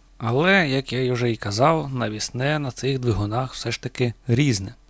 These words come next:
Яка паливна хуже, яка краще, це вже матеріал для іншого відео, але є такий факт, що на паливній різні маркування і різні таблички. Що ж, рухаємось далі. По скауту.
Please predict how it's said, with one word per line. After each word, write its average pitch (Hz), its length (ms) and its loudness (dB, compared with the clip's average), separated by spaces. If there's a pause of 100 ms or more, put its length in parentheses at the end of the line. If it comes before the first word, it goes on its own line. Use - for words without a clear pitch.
(100)
Яка 143 340 4
паливна 110 540 4
хуже, 131 460 0
яка 110 240 -2
краще, 127 460 2
це - 160 -2
вже 104 540 2 (320)
матеріал 117 420 0
для 101 200 -2
іншого 170 540 -2
відео, 147 460 -2 (140)
але 139 320 -6 (400)
є 123 280 2
такий - 340 -4
факт, 175 320 2
що 110 260 -2
на 107 160 -2
паливній 160 760 2
різні 104 640 0 (260)
маркування 151 600 0
і 104 120 -2
різні 127 380 -2 (120)
таблички. 123 580 0 (240)
Що - 380 0
ж, 92 160 -2
рухаємось 117 460 2
далі. 175 640 6 (220)
По 151 140 6
скауту. 110 800 4